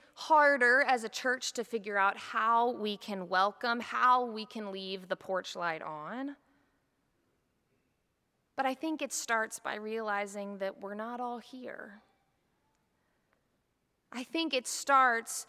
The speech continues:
by knowing that there are people at the entrance of our tent,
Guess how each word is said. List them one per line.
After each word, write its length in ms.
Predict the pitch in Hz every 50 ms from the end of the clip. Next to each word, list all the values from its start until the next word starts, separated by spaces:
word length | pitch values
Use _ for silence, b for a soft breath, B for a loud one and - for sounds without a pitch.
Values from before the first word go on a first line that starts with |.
| B B B B
by 160 | - 247 247 240
knowing 540 | 240 240 247 262 262 254 247 233 226 220
that 160 | 208 208 196 -
there 200 | - 269 262 -
are 140 | - 220
people 640 | 214 - - - - 294 277 - - 294 285 285 -
at 180 | - 226 214 -
the 220 | 226 208 202 -
entrance 540 | - 262 277 269 - - 277 262 254 233 -
of 240 | - - 220 214 -
our 180 | - 190 185
tent, 460 | 185 - - - 254 262 262 262 -